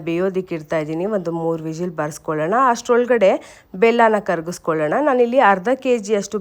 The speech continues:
ಬೆಲ್ಲ ತಗೊಂಡಿದ್ದೀನಿ. ಒಂದು ಮುಕ್ಕಾಲ್ ಗ್ಲಾಸ್ ಅಷ್ಟು ನೀರು ಹಾಕ್ಕೊಂಡು ಬೆಲ್ಲನೆಲ್ಲ ಕರಗಿಸ್ಕೊಂಡು ಈ ರೀತಿ ಪಾಕ ತೆಗ್ದಿದ್ದೀನಿ. ಈ ರೀತಿ ಪಾಕ ತೆಗಿಯೋದ್ರಿಂದ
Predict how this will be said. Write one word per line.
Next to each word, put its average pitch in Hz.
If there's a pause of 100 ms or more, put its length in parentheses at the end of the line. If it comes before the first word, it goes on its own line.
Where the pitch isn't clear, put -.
ಬೆಲ್ಲ 170 (120)
ತಗೊಂಡಿದ್ದೀನಿ. 160 (540)
ಒಂದು 214 (140)
ಮುಕ್ಕಾಲ್ 208
ಗ್ಲಾಸ್ 185
ಅಷ್ಟು 190
ನೀರು 180
ಹಾಕ್ಕೊಂಡು 170 (100)
ಬೆಲ್ಲನೆಲ್ಲ 170 (140)
ಕರಗಿಸ್ಕೊಂಡು 156 (100)
ಈ -
ರೀತಿ 156 (120)
ಪಾಕ 135 (180)
ತೆಗ್ದಿದ್ದೀನಿ. 147 (320)
ಈ 277
ರೀತಿ 294 (140)
ಪಾಕ 214 (120)
ತೆಗಿಯೋದ್ರಿಂದ 190